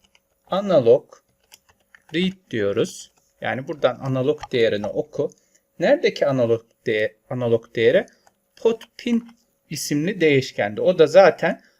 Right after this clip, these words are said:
A sıfır pinini okuyacak. Buradan gelen değeri pot değerinin içerisine anlık olarak aktaracak. Serial nokta print helen.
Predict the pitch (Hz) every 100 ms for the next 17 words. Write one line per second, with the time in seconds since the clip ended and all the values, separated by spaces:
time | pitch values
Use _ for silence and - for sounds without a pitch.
0 | _ - 151 160 - 185 - 131 139 120
1 | 110 107 - - 165 156 - - _ _
2 | _ _ _ - 254 175 170 202 175 143
3 | 131 151 214 131 160 - _ _ _ 254
4 | 254 - 151 139 185 - 151 135 226 196
5 | 170 180 - 120 147 220 - 180 - -
6 | 107 101 - - - _ _ _ _ _
7 | _ - _ - _ - - 240 202 156
8 | 175 180 - 123 156 - _ _ _ _
9 | _ _ _ _ _ _ _ _ - 233
10 | 196 190 - - _ - 160 117 127